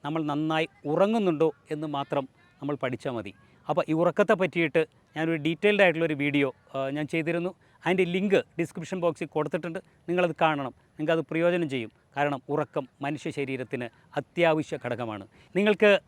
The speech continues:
ഈ വീഡിയോ ഇഷ്ടപ്പെട്ടു എന്ന് ഞാൻ കരുതുന്നു. ഇഷ്ടപ്പെട്ടാൽ ലൈക്ക് ചെയ്യണം, ഷെയർ ചെയ്യണം, സബ്സ്ക്രൈബ് ചെയ്യണമെന്ന് വളരെ വിനീതമായിട്ട് ഞാൻ അഭ്യർത്ഥിക്കുന്നു. ഇനിയും ഇത്തരത്തിലുള്ള വീഡിയോകൾ,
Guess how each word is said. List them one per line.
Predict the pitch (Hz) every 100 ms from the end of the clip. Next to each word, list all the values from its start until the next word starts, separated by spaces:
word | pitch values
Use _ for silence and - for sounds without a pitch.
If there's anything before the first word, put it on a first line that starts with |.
| -
ഈ | 202
വീഡിയോ | 196 196 185 165 -
ഇഷ്ടപ്പെട്ടു | 165 226 185 175
എന്ന് | 190
ഞാൻ | 190 185
കരുതുന്നു. | 190 208 226 -
ഇഷ്ടപ്പെട്ടാൽ | - 175 147 156 143 -
ലൈക്ക് | 160 208 -
ചെയ്യണം, | 190 143 127 -
ഷെയർ | 170 190
ചെയ്യണം, | 190 160 147
സബ്സ്ക്രൈബ് | - 160 - 202 180
ചെയ്യണമെന്ന് | 170 151 143 -
വളരെ | 131 165 220 254
വിനീതമായിട്ട് | 214 190 185 165 147 139 135 -
ഞാൻ | 143
അഭ്യർത്ഥിക്കുന്നു. | 135 135 156 156 165 190 220 _ _ _
ഇനിയും | 247 240 113 - -
ഇത്തരത്തിലുള്ള | 170 156 156 156 147
വീഡിയോകൾ, | 151 156 156 160 156